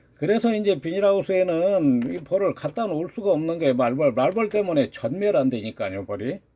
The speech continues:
전멸한다니까요. 여기 내가 지키고 있을 수도 없고, 저는 이제 양봉이 이게 주업이야, 피-, 이게 부업이라고요, 이게. 취미죠, 지금은.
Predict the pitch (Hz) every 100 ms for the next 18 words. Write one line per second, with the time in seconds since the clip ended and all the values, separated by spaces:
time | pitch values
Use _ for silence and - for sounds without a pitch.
0 | - - 120 135 117 107 98 101 110 101
1 | 120 165 _ _ _ _ _ _ _ _
2 | - 165 165 156 - - 156 196 165 135
3 | 160 - 135 135 98 165 165 127 98 90
4 | - _ _ _ _ _ _ _ - 165
5 | 214 220 208 190 196 190 123 107 120 160
6 | 202 208 147 160 147 120 - 139 175 147
7 | 113 - 135 110 127 165 - - 127 180
8 | 185 135 110 98 98 95 92 104 82 80
9 | 82 _ _ _ _ _ _ _ _ _
10 | _ _ - - 277 285 277 170 156 226
11 | 233 151 104 92 92